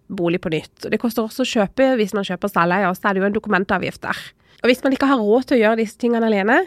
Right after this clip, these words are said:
har man en venn man kan kjøpe med, ikke sant? For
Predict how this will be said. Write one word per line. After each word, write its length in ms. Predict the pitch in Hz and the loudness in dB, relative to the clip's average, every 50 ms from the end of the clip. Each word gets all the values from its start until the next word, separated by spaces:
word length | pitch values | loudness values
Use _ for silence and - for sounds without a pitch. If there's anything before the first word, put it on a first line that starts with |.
| - _ _ _ - - - | -4 _ _ _ -18 -10 -6
har 180 | - 226 208 214 | -2 0 0 0
man 280 | 226 240 254 262 254 247 | 0 0 0 -2 -2 -2
en 220 | - 254 254 240 | 0 0 2 2
venn 180 | 226 262 381 508 381 | 2 2 2 2 2
man 160 | 247 196 202 | 2 2 0
kan 180 | - - 190 180 | 0 -2 -2 -2
kjøpe 300 | 180 - - - - - | -2 -2 -4 -6 -6 -6
med, 160 | - - - - - _ _ _ _ _ _ _ _ - - | -8 -8 -8 -8 -10 _ _ _ _ _ _ _ _ -12 -8
ikke 200 | 226 214 220 220 202 | -6 -4 -2 0 2
sant? 420 | 208 247 320 320 _ - - - _ | 2 2 0 -2 _ -16 -20 -20 _
For 120 | _ 247 | _ -6